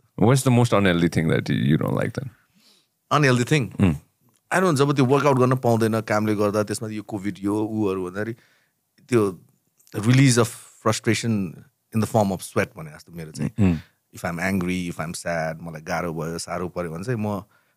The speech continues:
Speaker 2: पसिनाबाटै त्यो निकाल्छु।
Speaker 1: उम्।
Speaker 2: त्यो गर्न पाएन भने चाहिँ बडा पीडा हुन्छ मलाई।
Speaker 1: एक्सपेन्सिभ?
Speaker 2: अब डिफाइन एक्सपेन्सिभ भन्नाले अब मटेरियलिस्टिकमा जाने कि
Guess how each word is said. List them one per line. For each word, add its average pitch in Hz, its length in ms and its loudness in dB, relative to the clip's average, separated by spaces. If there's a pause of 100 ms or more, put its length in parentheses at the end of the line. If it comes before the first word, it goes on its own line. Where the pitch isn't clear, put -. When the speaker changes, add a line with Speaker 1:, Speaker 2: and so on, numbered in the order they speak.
(420)
Speaker 2:
पसिनाबाटै 131 500 6
त्यो 82 280 -6
निकाल्छु। 90 420 -8 (240)
Speaker 1:
उम्। 95 120 6
Speaker 2:
त्यो 156 120 4
गर्न 127 200 6
पाएन 113 260 4
भने 104 120 -4
चाहिँ 104 240 -4
बडा 101 160 0
पीडा 87 220 -6
हुन्छ 71 180 -16
मलाई। 65 260 -20 (1200)
Speaker 1:
एक्सपेन्सिभ? 120 440 2 (2000)
Speaker 2:
अब 123 460 -2
डिफाइन 156 540 2 (680)
एक्सपेन्सिभ 113 480 -2
भन्नाले 90 300 -2
अब 92 80 0
मटेरियलिस्टिकमा 117 640 2
जाने 104 320 2
कि 107 500 -2